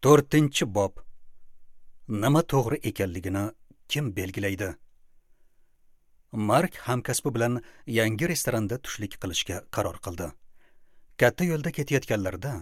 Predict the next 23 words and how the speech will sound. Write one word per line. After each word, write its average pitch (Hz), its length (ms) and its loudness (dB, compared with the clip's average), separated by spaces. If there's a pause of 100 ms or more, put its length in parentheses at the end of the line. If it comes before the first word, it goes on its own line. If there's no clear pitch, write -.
(380)
Chevrolet 127 720 0
rusumli 113 460 -2
mashina 117 560 -2
kutilmaganda 101 720 -2 (400)
qatorni 117 500 2
o'zgartirib, - 640 -4 (220)
ularning 117 500 2
yo'liga 92 400 -8
suqilib - 400 -4
kirdi 92 320 -4 (380)
va 123 260 4
oldilaridan 92 720 -2
joy 95 320 -6
oldi. 85 320 -10 (1000)
Mark 110 420 0
darhol 110 560 -4
tormoz 113 400 0
bosib, 175 320 -4 (220)
signal 143 420 -2
chaldi 87 320 -6
va, 113 160 2 (680)
"Ey, 131 340 2 (340)
ahmoq!" 131 540 4